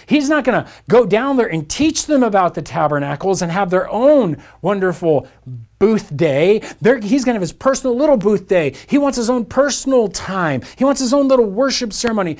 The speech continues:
and everybody else can go away. Th-, this is what happens when we're afraid that if the world was to come into the church and bring all their problems, oh my goodness, we're, we're corrupting the church now, and nobody's gonna, we, we, we need to be holy and safe in this world, and,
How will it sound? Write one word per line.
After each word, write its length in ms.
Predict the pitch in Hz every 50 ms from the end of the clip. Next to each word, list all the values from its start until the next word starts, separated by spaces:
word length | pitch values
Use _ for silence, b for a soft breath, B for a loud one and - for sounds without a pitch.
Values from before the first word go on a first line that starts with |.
| B B B
and 160 | 175 202 214
everybody 580 | 196 208 226 254 302 320 311 294 285 269 240 196
else 400 | 165 147 151 160 175 - - b b b b
can 200 | - - 240 220
go 160 | 196 226 233 233
away. 500 | 233 233 254 269 262 214 127 92 - _ _ _ _ _ _ _ b b b b b b
Th-, 180 | 196 240 254 220
this 180 | 233 285 247
is 120 | 294 302 262
what 120 | 269 254
happens 400 | 202 220 233 240 233 254 233 190
when 140 | 202 220 226
we're 180 | 240 269 277
afraid 460 | 262 233 - - 262 285 285 277 254 202
that 160 | 196 190 196
if 80 | 190
the 80 | 175 233
world 320 | 240 233 262 294 285 269
was 140 | 226 233 208
to 80 | 220 240
come 240 | 240 - 247 269 269
into 160 | 269 254 262
the 140 | 220 262 247
church 360 | - - 277 294 269 - -
and 100 | 247 233
bring 220 | 226 269 269 262
all 160 | 262 262 262
their 140 | 254 269 269
problems, 560 | 262 - 269 294 302 285 247 247 202 180 170
oh 100 | 220 254
my 180 | 254 269 285 285
goodness, 460 | 247 220 294 285 240 226 202 190 160
we're, 240 | 190 214 233 226 B B B B B
we're 100 | - 254
corrupting 760 | 254 254 - 262 269 277 277 277 277 269 - - 294 285 277
the 80 | 262 262
church 460 | - - - 277 294 277 - - -
now, 380 | 254 240 220 196 180 165 127 B B B B
and 340 | - 226 226 233 247 247 240
nobody's 420 | 254 277 302 302 285 285 277 254
gonna, 380 | 214 277 269 262 254 233 208 B B B B B
we, 160 | 196 285 277
we, 140 | 254 277 254
we 280 | - 208 220 302 320 302
need 160 | 294 285 247
to 80 | 254
be 160 | 220 240 240 226
holy 540 | 190 - - 254 311 330 320 285 254 214
and 120 | 196 202 190
safe 460 | - - - 330 359 330 247 - -
in 120 | 247 233
this 200 | 220 208 202 -
world, 380 | 190 202 240 220 208 190 185 180
and, 160 | 180 180 180